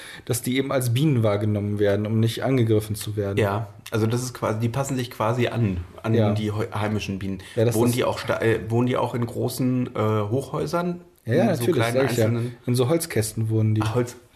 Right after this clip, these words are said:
Speaker 2: ja.
Speaker 1: Also die kriegen alle so sechseckige Wohneinheiten mit einem Fernseher drin und Internetanschluss und, äh, so einer kleinen Kochnische,
Speaker 2: Mhm.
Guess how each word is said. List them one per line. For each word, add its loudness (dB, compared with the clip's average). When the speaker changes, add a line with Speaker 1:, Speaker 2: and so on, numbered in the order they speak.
Speaker 2:
ja. 0
Speaker 1:
Also 2
die -4
kriegen -2
alle 2
so 2
sechseckige 0
Wohneinheiten 0
mit 0
einem 2
Fernseher 2
drin 0
und 0
Internetanschluss -2
und, -2
äh, 2
so -2
einer 2
kleinen 2
Kochnische, 0
Speaker 2:
Mhm. 2